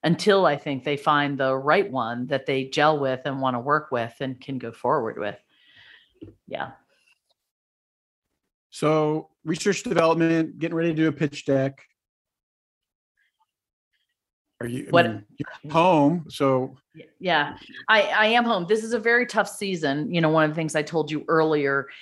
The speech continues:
Speaker 1: is that our company is floundering a little bit at this moment because I was gone doing this research and development thing for a month.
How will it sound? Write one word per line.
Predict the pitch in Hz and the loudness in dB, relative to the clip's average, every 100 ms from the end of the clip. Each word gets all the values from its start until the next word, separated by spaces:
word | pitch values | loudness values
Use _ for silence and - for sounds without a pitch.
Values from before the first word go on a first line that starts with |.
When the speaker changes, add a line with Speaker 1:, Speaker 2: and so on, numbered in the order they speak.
| - | -6
Speaker 1:
is | 160 160 | -2 2
that | 160 | 4
our | 151 | 4
company | 147 196 190 185 170 | 0 -2 0 -2 -2
is | 151 - - _ - | -4 -6 -18 _ 2
floundering | 151 165 165 156 151 160 | 4 4 2 -4 -4 0
a | 147 | 0
little | 143 151 160 | 2 2 2
bit | 151 143 | 2 -2
at | 147 | -2
this | 147 143 | -6 -4
moment | 156 160 147 135 - | 0 0 0 -4 -8
because | 139 165 143 143 | -6 2 2 2
I | - 147 | 0 0
was | 143 135 | 0 -2
gone | 143 139 151 175 | 2 2 2 0
doing | 147 147 | -2 -2
this | 147 147 | -4 -6
research | 156 151 156 151 | -6 -4 -4 -2
and | 156 | -4
development | 147 143 151 151 151 | 0 2 2 0 -4
thing | 156 151 | -2 -2
for | 151 151 139 | -2 -2 0
a | |
month. | 135 139 147 214 | 0 2 2 0